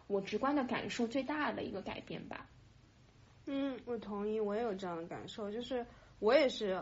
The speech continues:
Speaker 2: 很需要冥想和瑜伽的，因为它能让我更定下来，
Speaker 1: 嗯。
Speaker 2: 更安定下来，然后能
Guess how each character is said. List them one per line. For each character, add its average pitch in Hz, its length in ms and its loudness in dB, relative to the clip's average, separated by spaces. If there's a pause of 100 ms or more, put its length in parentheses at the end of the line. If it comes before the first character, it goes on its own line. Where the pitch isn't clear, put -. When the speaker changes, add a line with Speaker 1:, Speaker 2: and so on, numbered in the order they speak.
Speaker 2:
很 - 280 -8
需 220 300 -6
要 214 360 2 (540)
冥 185 220 -2
想 214 280 -6
和 185 200 -6
瑜 180 180 -4
伽 180 360 -4
的， - 280 -6
因 233 180 -2
为 226 180 2
它 233 160 -6
能 214 180 2
让 226 200 4
我 127 300 -4 (160)
更 233 260 -4 (140)
定 254 260 0
下 208 160 -6
来， 208 160 -8
Speaker 1:
嗯。 202 40 -10
Speaker 2:
更 226 220 -2
安 262 340 -4
定 262 240 -2
下 - 180 -6
来， - 260 -10 (380)
然 190 160 -2
后 220 180 2
能 190 460 -4